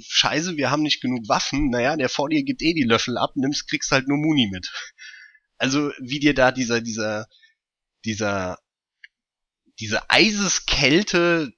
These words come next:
des Zweiten Weltkriegs verdeutlicht wurde in dieser Mission, ist unglaublich, ja.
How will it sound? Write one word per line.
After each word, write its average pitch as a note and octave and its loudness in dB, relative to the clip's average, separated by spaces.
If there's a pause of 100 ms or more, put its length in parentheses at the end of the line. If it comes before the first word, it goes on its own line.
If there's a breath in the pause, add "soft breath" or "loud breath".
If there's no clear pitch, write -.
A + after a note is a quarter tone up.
des - -4
Zweiten C3+ 0
Weltkriegs A#2+ 0
verdeutlicht A2 -2
wurde A2+ 0
in A2+ -2
dieser A2 0
Mission, A2+ -4 (360)
ist - -10 (560)
unglaublich, B2+ 2
ja. F#2 -6